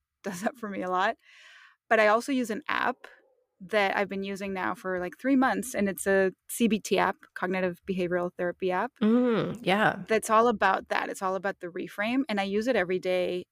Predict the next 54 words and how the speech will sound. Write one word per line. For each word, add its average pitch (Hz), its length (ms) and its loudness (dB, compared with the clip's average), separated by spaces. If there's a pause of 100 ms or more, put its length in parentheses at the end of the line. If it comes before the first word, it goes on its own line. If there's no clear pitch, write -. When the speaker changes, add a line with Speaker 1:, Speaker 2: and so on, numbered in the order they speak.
(100)
Speaker 1:
or, 202 180 -2
and 202 100 -2
I 185 40 -2
use 214 180 2
it 233 100 6
when 196 140 2
I'm 180 140 -2
happy 311 640 4
<laughs> - 40 -12
and 247 180 8
when 226 140 4
I'm 190 160 0
not. - 280 0
Like, 196 160 0
I 190 40 0
use 196 200 0
it 208 100 0
in 190 120 -2
both 190 200 0
circumstances 233 720 -2
to 226 120 -2
just 220 300 -2
observe 196 480 -2
my 185 240 -4 (100)
thoughts, 214 480 2 (580)
and 233 120 2
it 233 120 0
literally 262 340 6
will 196 140 2
just 196 220 -4
say, 196 120 0
like, 196 160 0
if 190 100 -4
it 190 100 -4
det-, - 280 -10
if 214 80 0
I'm 202 340 2
putting 214 260 -4
in 196 100 -4
a 185 40 -2
mood. 185 540 -2 (180)
So 220 120 4
it's, 202 140 2 (120)
the 208 80 4
way 208 100 8
that 208 100 10
it 190 60 4
works 202 220 0
is 180 120 -6
you 190 80 -4
say, 185 300 2
"Okay, 180 160 -2
I'm 185 120 -6
feeling 226 540 2